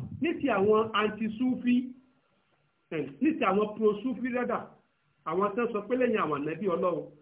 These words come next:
àwọn ṣéwù ló tún lọ́lá jùlọ, àwọn ni wọ́n jẹ́ ni àpọ́nlé jùlọ. Ṣé ẹ ráwọn náà, ohun tó jẹ́ kí Ibn Taymiyyah sọ pọ̀rọ̀ wọn ò wọlé ni pé àwọn eléyìí wọ́n ń kílèmù ohun tí ò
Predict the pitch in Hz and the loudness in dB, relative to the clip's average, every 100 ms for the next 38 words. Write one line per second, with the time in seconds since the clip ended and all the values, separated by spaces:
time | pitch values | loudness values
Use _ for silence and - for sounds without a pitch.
0 | _ 139 143 165 165 226 226 147 127 170 | _ -8 -4 -4 -2 2 4 2 -6 -8
1 | 165 180 185 180 156 127 131 127 127 - | -6 -4 -2 -2 -4 -8 -6 -8 -10 -20
2 | _ - 127 139 147 160 165 160 139 151 | _ -10 -6 -6 -4 -4 -6 -10 -10 -6
3 | 165 151 147 - 135 170 165 120 120 120 | -4 -4 -6 -6 -6 -6 -8 -8 -8 -10
4 | - _ _ _ 254 254 294 220 220 254 | -16 _ _ _ 2 4 4 6 6 4
5 | 226 - - - - 190 220 208 220 240 | 0 -4 -16 -12 -4 -2 0 0 -2 -2
6 | 247 233 220 143 151 196 185 - - - | -2 -2 -2 -4 -4 -2 -4 -6 -12 -10
7 | - 196 185 143 143 123 139 160 143 135 | -8 -4 -2 -2 -2 -4 -4 -4 -4 -4
8 | 170 170 170 180 - _ _ _ _ - | 0 2 2 0 -8 _ _ _ _ 0
9 | 170 196 214 277 233 180 233 247 - 262 | 4 6 6 4 4 4 4 0 -2 0
10 | 254 254 214 170 175 180 - 262 | 2 2 2 2 0 -4 -4 0